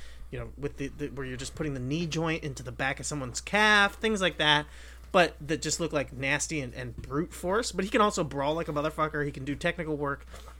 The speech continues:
But when stuff is a little bit sloppy like this and it feels like it's coming off the rails,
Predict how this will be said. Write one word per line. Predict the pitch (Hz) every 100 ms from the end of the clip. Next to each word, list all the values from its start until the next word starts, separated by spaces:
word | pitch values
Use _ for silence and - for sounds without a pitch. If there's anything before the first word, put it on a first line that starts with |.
| -
But | - 185 165
when | 180
stuff | 170 220 220
is | 220
a | 180
little | 196 190
bit | 165
sloppy | - 214 220
like | 180 156
this | 151 151
and | 151
it |
feels | 120 180
like | 170
it's | 165
coming | - 180 156
off | 147
the | 127
rails, | 151 214 156 151